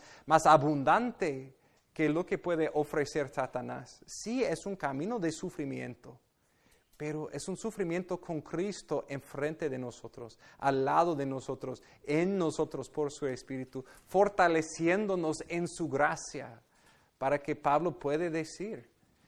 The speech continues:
que basta la gracia de Cristo. Y este es nuestra oración como iglesia,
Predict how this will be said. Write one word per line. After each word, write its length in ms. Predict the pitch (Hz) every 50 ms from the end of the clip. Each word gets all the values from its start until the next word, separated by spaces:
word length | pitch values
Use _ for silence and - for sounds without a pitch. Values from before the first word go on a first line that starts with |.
| _ _ _ _
que 400 | - 147 139 135 113 - - _ _ _ _ _ _ _ _ _ _ _ _ _ _
basta 960 | - 123 120 113 143 143 160 180 - - - - - 120 113 - - - - _ _ _ _ _ _ _ _ _ _ _ _ _ _ _ _ _ _ _ _ _ _ _ _ _ _ _ _ _ -
la 120 | 123 123
gracia 460 | 113 120 123 120 120 - - 113 110
de 120 | 110 110 -
Cristo. 380 | - 110 104 - - - - - _ _ _ _ _ _ _ _ _ _ _ _ _ _ _ _ _ _ _ _ _ _ _ _ _
Y 400 | - 123 127 123 123 127 - - _ _ _ _ _ _ _ _ _ _ _ _
este 460 | - 135 139 143 - - 147 131 127
es 340 | 123 113 - - - - - _ _ _ _ _ _ _ _ _ _ _ - 135 139 147 - _ _ _ _ _ _ _ _
nuestra 340 | 127 123 123 120 117 - 98
oración 400 | 113 131 131 123 - - 214 185
como 240 | - - 123 120 123
iglesia, 420 | 117 131 135 139 - - 120 117